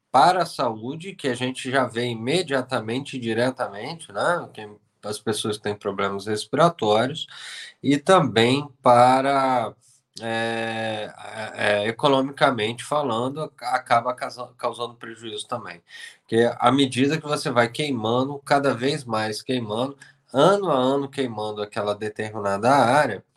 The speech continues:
a tendência é que, ah, você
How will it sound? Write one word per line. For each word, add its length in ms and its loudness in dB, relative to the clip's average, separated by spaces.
a 120 -6
tendência 1120 -2
é 140 0
que, 400 -4
ah, 600 4
você 1300 -4